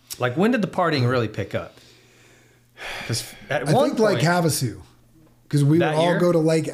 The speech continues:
Speaker 2: um, what, what year is that?
Speaker 1: Like ninety-four or
Speaker 2: Ninety-five.
Speaker 1: five? Okay.
Speaker 2: Eh, a little bit. I started partying a little bit in ninety-five,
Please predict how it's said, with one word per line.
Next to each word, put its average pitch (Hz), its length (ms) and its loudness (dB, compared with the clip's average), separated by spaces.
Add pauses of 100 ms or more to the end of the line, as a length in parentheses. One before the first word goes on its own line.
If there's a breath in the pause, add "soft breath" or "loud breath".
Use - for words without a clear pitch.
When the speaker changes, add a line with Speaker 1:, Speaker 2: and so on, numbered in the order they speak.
Speaker 2:
um, 185 600 -2
what, 165 320 0
what 156 180 0
year 170 140 0
is 165 80 -2
that? 185 240 -4 (280 soft breath)
Speaker 1:
Like - 160 0
ninety-four 175 440 0
or 170 160 2
Speaker 2:
Ninety-five. 120 120 0
Speaker 1:
five? 156 380 0 (160)
Okay. 113 200 -4 (160)
Speaker 2:
Eh, 269 240 2
a - 20 4
little 220 340 4
bit. 120 300 -4 (100)
I 131 60 -10
started 190 440 -6
partying 165 460 0
a 127 40 2
little 123 540 0
bit 110 340 -12
in 123 100 -4
ninety-five, 110 580 -8